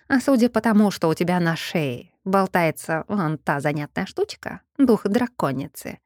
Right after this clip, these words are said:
жить тебе осталось недолго». «Что он несёт?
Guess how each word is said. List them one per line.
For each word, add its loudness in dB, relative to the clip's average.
жить 2
тебе 0
осталось -2
недолго». -6
«Что 0
он 4
несёт? -6